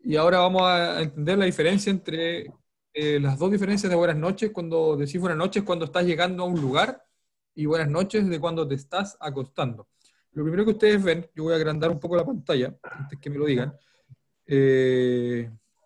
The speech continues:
estoy haciendo un poquito de zoom a la pantalla. Entonces, como ustedes pueden ver, en la primera dice "Oyasumi Nasai". Ese "Oyasumi Nasai" consta de una partícula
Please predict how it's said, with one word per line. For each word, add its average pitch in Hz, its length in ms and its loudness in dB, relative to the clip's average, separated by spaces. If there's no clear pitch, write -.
estoy 123 160 -16
haciendo 127 640 -12
un - 80 -10
poquito 135 200 -4
de 135 80 -2
zoom 175 340 -4
a 151 60 -8
la 156 120 0
pantalla. 156 640 -2
Entonces, 175 380 -2
como 175 160 0
ustedes 196 240 4
pueden 185 300 0
ver, 202 320 0
en 139 120 -6
la 139 120 -2
primera 185 600 0
dice 156 600 -4
"Oyasumi 151 640 2
Nasai". 185 520 0
Ese 180 320 2
"Oyasumi 165 600 0
Nasai" 196 540 -2
consta 208 500 -2
de 185 80 0
una 180 240 2
partícula 151 920 0